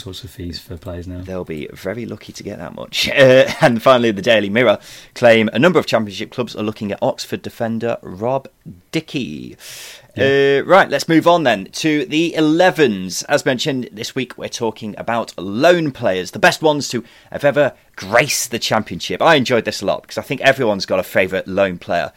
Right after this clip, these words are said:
Speaker 2: at their club, haven't they? And there's been so many unbelievable talents who have spent a season or even just a few seasons on loan in the Championship, but have had such a great impact. Uh, before we start,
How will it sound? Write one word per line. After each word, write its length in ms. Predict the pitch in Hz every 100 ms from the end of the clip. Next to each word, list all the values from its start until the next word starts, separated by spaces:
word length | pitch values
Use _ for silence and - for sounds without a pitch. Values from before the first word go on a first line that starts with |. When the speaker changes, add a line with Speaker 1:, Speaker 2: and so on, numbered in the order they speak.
| _ _ -
Speaker 2:
at 120 | 92
their 160 | 95 87
club, 300 | - 98 82
haven't 280 | 98 67 65
they? 140 | 82
And 120 | 82
there's 100 | 90
been 200 | - 107
so 280 | 90 - 135
many 320 | 127 104 92 - _ _ -
unbelievable 460 | 120 110 98 -
talents 540 | 90 - 120 117 117 -
who 80 | 101
have 80 |
spent 300 | - - 101
a 60 | -
season 400 | - 98 87 98
or 160 | 98 101
even 220 | 135 120
just 200 | 110 -
a 40 |
few 240 | - 139 139
seasons 560 | - 87 82 85 - - _ -
on 180 | 101 95
loan 320 | 85 85 85
in 100 | 90
the 60 | 85
Championship, 480 | - 87 82 - -
but 60 |
have 80 | 76
had 160 | - -
such 560 | - - - - - - _ _ -
a 80 | 110
great 380 | - 110 107 -
impact. 480 | 95 - - - - - -
Uh, 100 | 107
before 260 | 107 - 196
we 60 |
start, 340 | 175 135 156